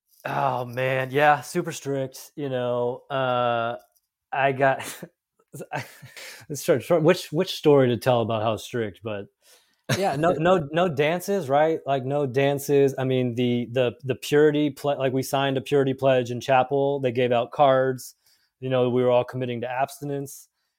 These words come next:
Speaker 1: We had
Speaker 2: Nice.
Speaker 1: chapel once a week. Um, you know, we had prayer and pray-, prayer and praise rallies,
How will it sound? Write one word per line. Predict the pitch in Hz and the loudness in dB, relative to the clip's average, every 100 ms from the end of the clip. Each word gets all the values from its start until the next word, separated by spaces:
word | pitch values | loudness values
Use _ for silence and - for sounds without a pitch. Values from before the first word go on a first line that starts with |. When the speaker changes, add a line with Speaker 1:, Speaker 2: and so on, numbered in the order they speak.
| _ | _
Speaker 1:
We | 139 | 0
had | 139 175 117 | 4 4 4
Speaker 2:
Nice. | 104 | 2
Speaker 1:
chapel | 143 135 147 139 135 127 123 | 2 2 2 2 2 0 -4
once | 120 131 143 - | -6 -4 -4 -2
a | |
week. | 135 139 165 - _ _ _ _ _ - | 0 0 -2 -4 _ _ _ _ _ -4
Um, | 127 123 120 120 117 117 117 120 _ | 0 2 4 4 2 0 -4 -8 _
you | 147 135 | -6 -2
know, | 123 120 120 | 0 0 0
we | 117 123 | 2 0
had | 110 | 0
prayer | - 135 131 | 2 4 4
and | 120 | 2
pray-, | - 135 139 139 - | 0 2 4 0 -4
prayer | 139 143 135 | -2 0 0
and | 113 | -4
praise | - 139 156 143 | 0 0 0 2
rallies, | 147 151 156 160 147 | 2 2 0 -4 -8